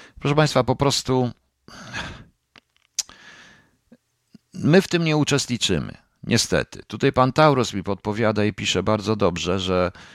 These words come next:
e, s-, że Nord będzie dokończony za pozwolenie U S A za traktaty handlowe z euro. E, Niemcy, Niem-, nie,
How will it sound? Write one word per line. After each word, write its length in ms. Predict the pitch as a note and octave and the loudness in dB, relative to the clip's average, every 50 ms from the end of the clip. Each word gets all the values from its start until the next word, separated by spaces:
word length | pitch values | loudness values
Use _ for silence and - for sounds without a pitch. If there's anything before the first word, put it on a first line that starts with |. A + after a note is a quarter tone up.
| - _ - | -20 _ -2
e, 340 | - G2 F#2+ F#2+ G2 G2 G2 | 0 2 2 4 4 2 2
s-, 200 | F#2 - - G#2+ G2+ | 0 -2 -2 -4 -2
że 200 | G2 F2 G#2 G2+ | -2 0 0 2
Nord 260 | G#2+ G#2+ G#2+ G2 F#2 F#2 G2+ G2 G2 G2 | 2 2 2 0 -2 -4 -2 -2 -2 0
będzie 340 | G2 G2+ G#2+ A2 A2 F#2 G2+ | 0 2 2 2 0 0 0
dokończony 560 | F#2+ G2 - - F#2 G2 - A#2 G2+ G#2+ G2+ | -2 -2 0 0 -2 0 0 0 0 0 0
za 140 | F2+ G2 F#2 | 0 -2 -2
pozwolenie 580 | - - G2 F2 F#2+ F#2+ G#2 G#2+ G#2+ G#2 F#2+ F2+ | -2 -2 -4 -2 0 0 2 2 2 2 2 2
U 40 | |
S 100 | F#2+ - | 0 0
A 80 | G#2+ G2+ | -2 -2
za 120 | G2 G#2 | -2 -2
traktaty 440 | F#2+ G2+ G2 F#2 - G#2 G2+ - G#2+ | -2 -2 -4 -2 -2 -2 -2 -2 -2
handlowe 520 | F#2 G2 F#2+ F#2+ F#2+ G2 G#2 F#2 F#2 F#2 E2+ | 0 0 0 0 2 0 0 0 0 0 -2
z 100 | E2+ - - | -4 -6 -2
euro. 480 | G#2 G#2+ G2+ G2 G2 F#2 F#2 F2 E2+ - - - - - - - - - - | 2 2 4 4 4 4 2 2 2 0 -6 -16 -20 -20 -20 -20 -20 -12 -6
E, 680 | - F2+ F2+ F2 F2 E2+ E2+ D#2+ D#2+ D#2+ E2 D#2+ E2 F2 | -2 0 2 2 4 4 2 2 2 2 2 2 2 2
Niemcy, 680 | F#2 G2+ G2+ F#2+ G2+ - - F#2 F2 D#2+ C#2 C2 F#2 F#2+ | 2 2 2 2 0 -2 -2 -4 -4 -2 -4 -4 -2 0
Niem-, 400 | G2+ G2+ G2+ G2+ G2 G2 G2+ G2 | 0 2 2 2 2 2 2 2
nie, 160 | E2+ E2 | 0 0